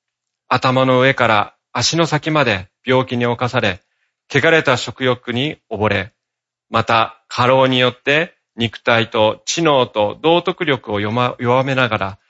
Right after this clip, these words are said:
どうして真理の根拠を熟-、熟慮したり、神のご要求を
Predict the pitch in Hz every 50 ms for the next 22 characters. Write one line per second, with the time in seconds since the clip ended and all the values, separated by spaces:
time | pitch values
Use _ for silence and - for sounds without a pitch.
0 | _ _ _ _ _ _ 160 190 208 - - - - 110 98 95 98 - - -
1 | - 147 147 139 117 117 107 104 101 - - 131 123 117 104 - 107 113 127 143
2 | 143 117 98 101 98 - _ _ _ _ _ _ _ 120 156 151 165 131 113 104
3 | 92 - - 110 95 - - _ _ _ _ _ _ _ _ _ _ - 139 135
4 | 135 127 120 117 120 120 107 113 113 123 127 127 123 120 - 123 120 117 113 120
5 | 135 151 165 175 -